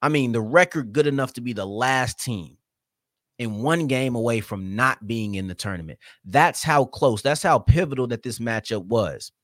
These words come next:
So now that you win, you get a little bit of an extra cushion, get a little bit of an extra space. But overall, I, I don't love it. I would have liked to see them have defeated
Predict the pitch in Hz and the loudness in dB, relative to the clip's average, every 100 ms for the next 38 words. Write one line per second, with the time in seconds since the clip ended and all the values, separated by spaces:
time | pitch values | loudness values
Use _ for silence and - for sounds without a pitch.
0 | _ _ _ _ _ _ _ _ _ _ | _ _ _ _ _ _ _ _ _ _
1 | - 131 123 127 120 113 117 107 104 98 | -4 2 4 2 0 0 0 0 -2 0
2 | 113 110 104 101 98 95 92 - 101 104 | 0 0 -2 -2 -2 -4 -6 -6 -4 -4
3 | 98 92 92 107 104 101 95 92 90 95 | -4 -4 -2 0 0 0 -2 -4 -4 -6
4 | - - 78 - - 110 90 - - 98 | -6 -12 -10 -10 -2 -2 -2 -6 -4 0
5 | 92 - _ - _ _ - 196 120 131 | 0 -2 _ -20 _ _ 8 8 8 8
6 | 196 135 120 110 - _ _ _ _ 110 | 8 8 4 0 -6 _ _ _ _ 2
7 | 147 151 104 104 139 175 - _ 127 139 | 4 2 2 2 2 0 -4 _ 4 4
8 | 123 110 120 - 113 - 135 131 120 110 | 0 0 0 0 -8 -6 -4 -2 0 0
9 | 110 98 87 90 - 123 131 123 | -2 -4 -6 -12 -8 -4 -2 -2